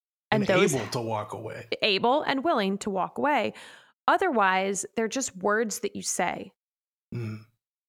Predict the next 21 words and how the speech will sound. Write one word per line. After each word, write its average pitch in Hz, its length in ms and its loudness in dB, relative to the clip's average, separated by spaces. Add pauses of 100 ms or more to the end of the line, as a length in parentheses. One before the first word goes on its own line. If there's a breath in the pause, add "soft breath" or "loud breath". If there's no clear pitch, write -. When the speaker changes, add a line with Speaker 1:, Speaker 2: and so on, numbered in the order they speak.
(200)
Speaker 2:
And 214 120 2
then 208 120 0
you're 208 100 0
just 202 220 -6
hoping 240 840 -4
that 202 160 -4
somebody 190 300 -2
is 185 100 -4
going 180 220 -6
to 196 100 -6
respect - 460 -6
them. - 320 -8 (1000)
But, 190 380 2 (260)
you 214 100 0
know, 196 120 0
if 208 220 -4
you 233 580 -2 (540)
tell 220 260 2
someone, 190 680 -2 (760 soft breath)
um, 180 500 0 (1500)
"I, - 160 0